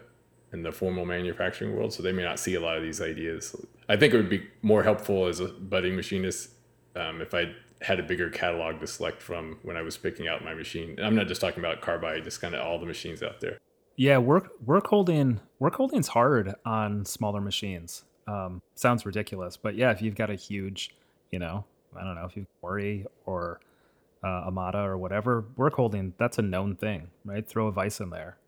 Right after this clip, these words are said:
Speaker 2: or throw a fixture plate in.
Speaker 1: Yeah, I think that's the issue. You know, the challenge is the, the machines are small, especially in Z. Um, so they kinda almost needed specialty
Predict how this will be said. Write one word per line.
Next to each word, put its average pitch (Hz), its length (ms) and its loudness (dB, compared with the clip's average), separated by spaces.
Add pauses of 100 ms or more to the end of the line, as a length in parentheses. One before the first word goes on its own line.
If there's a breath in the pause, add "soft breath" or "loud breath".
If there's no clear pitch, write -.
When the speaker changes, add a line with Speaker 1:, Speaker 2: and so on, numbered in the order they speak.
(140)
Speaker 2:
or 95 380 -4 (260)
throw 117 180 6
a 107 40 4
fixture 113 400 -2
plate 104 260 0
in. 98 180 -4 (720)
Speaker 1:
Yeah, 110 140 10
I 107 40 10
think 120 220 8
that's 117 240 6
the 104 160 2
issue. 101 160 -4
You 98 120 0
know, 90 40 -4
the 85 100 -4
challenge 95 380 -2
is 82 220 -10 (100)
the, 87 180 -6
the 92 100 -8
machines 90 360 -4
are 82 80 -8
small, 82 400 -6
especially 85 460 -6
in 80 100 -12
Z. 90 460 -8
Um, 78 420 -12 (160)
so 80 140 -12
they - 20 -14
kinda 80 240 -8
almost 80 260 -12
needed 78 300 -14
specialty 80 800 -12